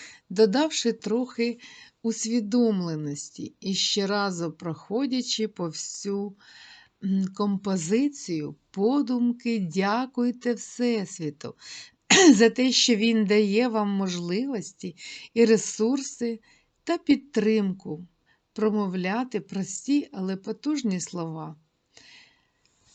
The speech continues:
<clears throat> І так, проходячи повз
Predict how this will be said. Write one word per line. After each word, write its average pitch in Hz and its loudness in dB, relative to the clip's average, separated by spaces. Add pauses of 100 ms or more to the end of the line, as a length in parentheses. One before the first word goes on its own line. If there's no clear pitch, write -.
(520)
<clears throat> - -10
І 208 -4
так, 185 -12 (960)
проходячи 214 0
повз - -6